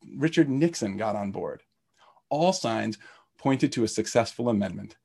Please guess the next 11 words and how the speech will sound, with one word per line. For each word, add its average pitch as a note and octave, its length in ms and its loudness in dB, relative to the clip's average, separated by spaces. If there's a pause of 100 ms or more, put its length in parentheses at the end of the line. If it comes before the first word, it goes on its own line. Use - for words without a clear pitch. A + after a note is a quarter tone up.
(140)
and D#3+ 400 6
a B2+ 80 -2
radical A2+ 400 -2
change G#2+ 460 -2
in B2 80 0
the C3+ 100 2
way G#2 300 0
Americans G#2 560 -4
choose G#2 260 -10
their G2+ 140 -6
presidents. - 600 -6